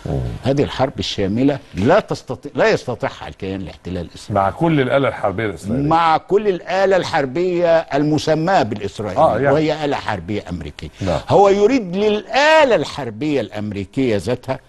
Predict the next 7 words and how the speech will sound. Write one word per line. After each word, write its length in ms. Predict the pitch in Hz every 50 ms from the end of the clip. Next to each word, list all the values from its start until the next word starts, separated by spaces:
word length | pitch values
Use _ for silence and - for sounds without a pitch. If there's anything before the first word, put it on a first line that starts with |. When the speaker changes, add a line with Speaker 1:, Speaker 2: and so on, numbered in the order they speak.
| _ _ -
Speaker 2:
القائمة 440 | 98 101 - - 113 120 123 120 117
في 120 | 104 -
المنطقة 480 | 101 98 95 92 90 - 123 - - 104
بخمسة 380 | - - - 117 110 - 110
وأربعين 360 | 104 98 92 92 95 110 113 107 -
ألف 220 | 107 104 - -
جندي 440 | 101 85 110 104 104 90 78 85 87